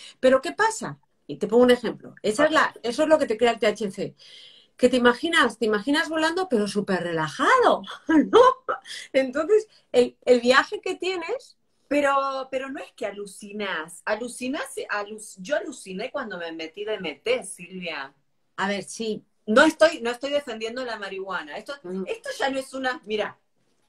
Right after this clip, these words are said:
Speaker 2: me tocaste, mi, me estás metiendo el dedo en la llaga, Silvia,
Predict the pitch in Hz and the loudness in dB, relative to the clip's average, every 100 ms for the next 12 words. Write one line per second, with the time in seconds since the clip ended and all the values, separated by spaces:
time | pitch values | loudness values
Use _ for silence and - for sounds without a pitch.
0 | - 208 226 233 233 311 320 - 302 220 | -10 -8 -4 -4 -2 -6 -6 -10 -10 -10
1 | 294 - 185 190 277 277 311 254 262 247 | -12 -10 -8 -6 -6 -4 -4 -4 -4 -2
2 | 233 240 196 190 180 165 165 - 180 170 | -4 -4 -6 -4 -4 -4 -4 -8 -16 -10
3 | 175 190 | -8 -8